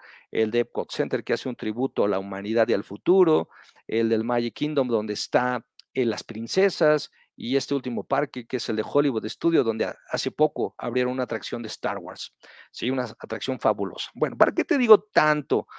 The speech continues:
de, de, de este parque temático de Orlando? Fíjate bien, porque aquí va el primer secreto de Disney. Eh, si nosotros pudiéramos empezar a hacer por ahí estadística, antes de pandemia,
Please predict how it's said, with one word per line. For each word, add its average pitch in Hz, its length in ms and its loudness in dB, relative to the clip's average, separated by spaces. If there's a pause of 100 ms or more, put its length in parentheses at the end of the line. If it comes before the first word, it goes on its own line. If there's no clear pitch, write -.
(160)
de, 123 400 4
de, 135 180 -2
de 139 100 -4
este 143 240 -2
parque 127 360 -2
temático 120 520 -4
de 110 60 -2
Orlando? 104 400 -6
Fíjate 214 340 6
bien, 117 240 0
porque 123 200 -4
aquí 135 160 0
va 151 260 8 (300)
el 127 140 2
primer 135 300 2
secreto 127 480 0
de 107 120 2
Disney. - 400 -12 (720)
Eh, 151 380 4 (1200)
si - 220 -4
nosotros 190 520 2
pudiéramos 156 480 2
empezar 135 380 2
a 135 60 8
hacer 135 400 0 (100)
por 113 160 -2
ahí 117 260 0
estadística, 135 880 0 (1500)
antes 226 320 2
de 170 80 4
pandemia, 131 720 0